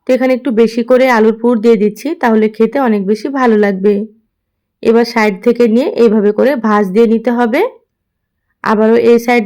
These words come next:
থেকে নিয়ে ভাঁজ দিয়ে নিচ্ছি। দেখুন কতটা সহজ পরোটাটা বানানো। দেখতে যতটা সুন্দর হয়, খেতে মাশাআল্লাহ ভীষণ টেস্ট। আবারও এইভাবে করে ভাঁজ দিয়ে নিচ্ছি।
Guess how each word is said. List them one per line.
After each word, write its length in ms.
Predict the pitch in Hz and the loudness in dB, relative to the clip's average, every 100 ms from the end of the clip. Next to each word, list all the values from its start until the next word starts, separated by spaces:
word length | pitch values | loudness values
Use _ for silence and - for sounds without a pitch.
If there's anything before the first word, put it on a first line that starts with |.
| 208 | -2
থেকে 200 | 254 240 | -2 0
নিয়ে 200 | 240 403 | 0 -2
ভাঁজ 240 | 311 226 202 | 0 0 0
দিয়ে 160 | 180 214 | 2 2
নিচ্ছি। 400 | 202 196 - 208 208 208 _ _ _ _ _ _ _ _ | 2 -4 -6 -6 -6 -12 _ _ _ _ _ _ _ _
দেখুন 300 | 214 254 262 311 | 0 2 2 -2
কতটা 400 | 262 226 220 269 254 | -2 -2 0 -2 0
সহজ 260 | 240 233 262 240 | -2 0 -2 0
পরোটাটা 440 | 220 202 208 226 | 0 0 -2 -2
বানানো। 420 | 214 208 202 220 339 - _ _ _ _ _ 208 | 0 0 0 0 -2 -6 _ _ _ _ _ -4
দেখতে 360 | 196 262 - 294 | -2 -2 -2 -2
যতটা 340 | 269 269 262 285 | 0 0 -2 -4
সুন্দর 360 | - 254 247 247 | 0 0 2 0
হয়, 220 | 269 285 | 0 -4
খেতে 280 | - 254 254 254 | -2 -2 0 0
মাশাআল্লাহ 560 | 220 214 226 233 262 | 2 0 0 2 2
ভীষণ 400 | 226 220 214 269 302 | 0 -2 -2 -4 0
টেস্ট। 400 | 240 202 - - _ _ _ _ _ _ _ _ _ _ _ _ _ - - 175 | 0 0 -2 -18 _ _ _ _ _ _ _ _ _ _ _ _ _ -20 -8 -4
আবারও 240 | 208 220 233 | 0 2 2
এইভাবে 380 | 214 233 233 226 | 4 2 2 0
করে 200 | 240 240 | 0 0
ভাঁজ 280 | 214 220 208 190 | 0 0 0 0
দিয়ে 160 | 202 233 | 2 2
নিচ্ছি। 380 | 214 214 - | 2 -2 -6